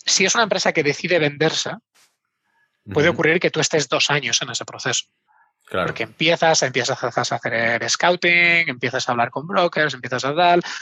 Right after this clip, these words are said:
Speaker 1: hablas con unos, hablas con otros, eh, pero hasta que consigues terminar la venta, pues pueden pasar dos años. Durante los procesos más duros, un C T O puede esperar dedicar el setenta y cinco, ochenta, incluso cien por cien de su tiempo a,
Speaker 2: Joder.
Speaker 1: a, a este tipo de cosas.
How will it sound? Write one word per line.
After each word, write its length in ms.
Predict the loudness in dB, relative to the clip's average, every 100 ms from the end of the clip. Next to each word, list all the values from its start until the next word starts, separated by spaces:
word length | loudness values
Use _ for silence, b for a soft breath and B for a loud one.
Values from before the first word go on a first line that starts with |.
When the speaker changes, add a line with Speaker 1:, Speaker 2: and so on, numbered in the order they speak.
| B
Speaker 1:
hablas 240 | -2 -2 -4
con 120 | -8
unos, 180 | -4 0
hablas 180 | 0 -2
con 180 | -4 0
otros, 520 | 0 2 2 2 -2 _ _ -20 _ _
eh, 180 | -16 -4
pero 160 | 0 0
hasta 220 | 2 0
que 340 | 2 0 0 -8 _ _ -16 -8
consigues 400 | -4 -2 0 0
terminar 440 | -2 0 2 4
la 80 | 4
venta, 280 | 2 -2 -4
pues 200 | -4 -8
pueden 160 | -10
pasar 280 | -10 -6 -6
dos 200 | -6 -10
años. 200 | -10 -12 -14 B B B B B _
Durante 360 | 2 2 4 4
los 160 | 2
procesos 460 | 2 2 4 2 2
más 200 | 2 2
duros, 540 | -2 -6 -8 -8 -10 -8
un 140 | -8
C 160 | -2 0
T 100 | 2
O 60 | 0
puede 180 | -2
esperar 400 | -4 -2 2 2
dedicar 400 | 2 0 0 2
el 80 | 2
setenta 340 | 2 -2 -4 -6
y 60 |
cinco, 300 | -4 -8 -10
ochenta, 360 | -6 -6 -2 -2
incluso 300 | -2 -10 -12
cien 200 | -10 -6
por 140 | -4
cien 180 | -4 -4
de 80 | -2
su 140 | -4
tiempo 420 | -4 -8 -4 -4 -4
a, 260 | -14 -16 -14
Speaker 2:
Joder. 440 | -2 2 2 0
Speaker 1:
a, 320 | -4 -2 2
a 60 | 2
este 180 | 2 -2
tipo 260 | -2 -6
de 80 | -8
cosas. 400 | -4 -4 -4 -10